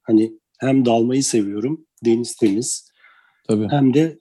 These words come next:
Speaker 1: e, gidip geldikçe bir çevre ediniyorsun, arkadaşların
Speaker 2: Fun,
Speaker 1: oluyor.
Speaker 2: Fun Beach'in orada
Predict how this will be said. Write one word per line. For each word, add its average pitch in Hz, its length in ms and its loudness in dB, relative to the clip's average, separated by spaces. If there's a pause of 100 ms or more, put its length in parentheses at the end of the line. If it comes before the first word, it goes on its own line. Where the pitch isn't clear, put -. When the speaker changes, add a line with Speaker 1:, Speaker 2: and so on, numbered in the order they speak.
(160)
Speaker 1:
e, 131 360 0
gidip 123 340 0
geldikçe 113 520 -4
bir 151 60 -10
çevre 139 400 0
ediniyorsun, 98 580 -6
arkadaşların 117 720 0
Speaker 2:
Fun, 160 80 4
Speaker 1:
oluyor. 90 180 -4
Speaker 2:
Fun 165 280 2
Beach'in 165 300 0
orada 156 380 -2